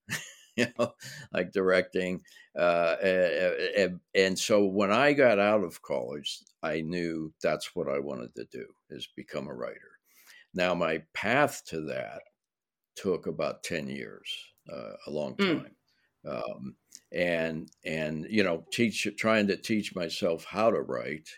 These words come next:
Speaker 1: 'cause it wasn't that extensive, uh, the writing classes at, at Penn State at the time. And
Speaker 2: Okay.
Speaker 1: <clears throat> my problem was I just could not finish what I started.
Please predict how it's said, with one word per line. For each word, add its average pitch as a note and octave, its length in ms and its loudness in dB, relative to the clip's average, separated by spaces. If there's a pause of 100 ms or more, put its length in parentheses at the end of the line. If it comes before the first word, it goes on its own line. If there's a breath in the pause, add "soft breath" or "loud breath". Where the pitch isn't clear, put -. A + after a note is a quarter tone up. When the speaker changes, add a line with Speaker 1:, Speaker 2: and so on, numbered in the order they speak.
Speaker 1:
'cause C#3+ 240 -4
it D#3 160 2
wasn't D#3+ 360 2
that G#2 200 8
extensive, E2 960 -2
uh, D#2+ 200 -6
the E2 140 -6
writing D#2+ 360 0
classes B1+ 760 -8
at, C2 220 -12
at C#2+ 160 -10
Penn D#2 180 -6
State D2 320 -6
at - 140 -16
the - 160 -18
time. C#2 360 -10 (800 soft breath)
And G2 460 4 (100)
Speaker 2:
Okay. D3 220 0
Speaker 1:
<clears throat> - 560 -6
my G2 320 0 (140)
problem C#3+ 600 6
was F2 200 0
I F2+ 80 -2
just B2 380 -6
could A2+ 320 2
not F2 280 -4
finish - 720 -8
what D#2+ 220 -4
I C2 100 -2
started. - 540 -8